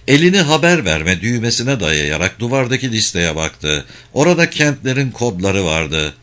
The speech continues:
Elizabethville'in kodu E E idi. Beceriksiz bir tavırla iki E basarak bekledi. Aygıt ona hemen çıtırdayarak karşılık verdi. Makine çok hızlı çalıyor ve bu yüzden verilen bilgi anlaşılmıyordu.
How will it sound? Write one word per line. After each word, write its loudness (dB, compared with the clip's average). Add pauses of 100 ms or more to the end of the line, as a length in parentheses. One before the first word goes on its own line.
(500)
Elizabethville'in 0
kodu -2
E 0
E 0
idi. -2 (360)
Beceriksiz 2
bir 0
tavırla -2
iki -4
E 0
basarak 0
bekledi. -2 (640)
Aygıt 4
ona 0
hemen 2
çıtırdayarak 0
karşılık -2
verdi. -2 (720)
Makine 2
çok 2
hızlı 0
çalıyor 0
ve 2
bu 0
yüzden 0
verilen 2
bilgi 0
anlaşılmıyordu. 0